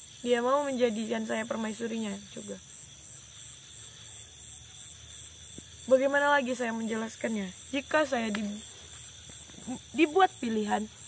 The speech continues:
saya kehilangan seluruh kemampuan saya dan seluruh kekuasaan saya, dan saya menikah menjadi manusia biasa, saya mungkin lebih memilih menikah dengan manusia biasa daripada saya semakin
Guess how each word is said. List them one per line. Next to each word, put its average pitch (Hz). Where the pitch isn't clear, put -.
saya 415
kehilangan 320
seluruh 359
kemampuan 254
saya 262
dan 226
seluruh 339
kekuasaan 233
saya, 226
dan 208
saya 311
menikah 247
menjadi 220
manusia 208
biasa, 233
saya 202
mungkin 233
lebih 226
memilih 247
menikah 233
dengan 202
manusia 202
biasa 208
daripada 233
saya 233
semakin 233